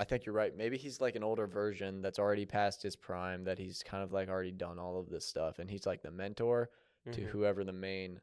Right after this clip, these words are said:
Speaker 1: That would make sense, because I can't see Nathan Fillion in a leading role like this, but he could be that cameo that, like, pops in every
Speaker 2: Yeah.
Speaker 1: now and then. I think that's what they're doing. I just want Jon Stewart.
Speaker 2: Yeah.
Speaker 1: Jon Stewart would be great.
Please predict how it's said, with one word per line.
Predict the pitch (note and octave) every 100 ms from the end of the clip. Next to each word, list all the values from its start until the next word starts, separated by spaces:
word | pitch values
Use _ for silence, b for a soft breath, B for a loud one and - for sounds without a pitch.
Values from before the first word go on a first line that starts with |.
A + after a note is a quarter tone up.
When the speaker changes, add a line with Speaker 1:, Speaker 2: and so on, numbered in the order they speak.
| _ _ _ _ _ _ _ _ _ -
Speaker 1:
That | G#3
would | D4
make | A3+
sense, | - G3 -
because | C3 C#3
I | E3+
can't | G#3
see | - E3
Nathan | D3+ - B2
Fillion | C3 C3 A#2+
in | A2+ G#2
a |
leading | G2 A2 G2+ F#2
role | F#2 G2 G2+ F#2+
like | C#2 -
this, | D2+ -
but | -
he | C3+
could | D3+
be | C3+ C#3
that | B2+ A2
cameo | - A2+ A2 A2 A2 A2
that, | G#2
like, | G2 F2+ - b b b
pops | - A2 A2 G#2
in |
every | F#2+ G#2
Speaker 2:
Yeah. | G2+
Speaker 1:
now | G#2
and |
then. | G#2 G2+ - _ _ _ _ _ - -
I | C3
think | D#3
that's | C#3
what | A#2+
they're | G#2 G2
doing. | F#2
I | F#2+ B2+
just | B2+
want | B2 G#2+
Jon | G2+ F2
Stewart. | - C2 G#1 - _ _ _ _ _ _ _ _ -
Speaker 2:
Yeah. | D#2+ E2 -
Speaker 1:
Jon | G#2
Stewart | F#2+ F#2+
would | D2
be | D2+
great. | D2+ B1